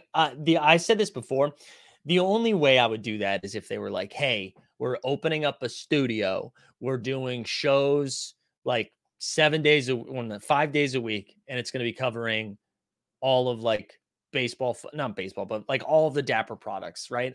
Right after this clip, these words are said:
All of the, so if that was what they were going to do, um,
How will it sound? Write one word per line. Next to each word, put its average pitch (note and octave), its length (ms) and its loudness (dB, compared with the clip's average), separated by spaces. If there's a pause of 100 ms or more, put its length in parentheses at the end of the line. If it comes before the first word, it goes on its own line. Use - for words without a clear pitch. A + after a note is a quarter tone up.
All B2 180 -2
of A#2+ 80 -6
the, G#2+ 280 -8
so E3 280 2 (300)
if D#3 220 2
that A3 260 12
was A#3 160 6
what A#3+ 160 6
they A#3+ 80 8
were A3+ 100 6
going G#3+ 260 2
to G#3 120 -6
do, G3 400 4 (260)
um, A#2+ 680 -2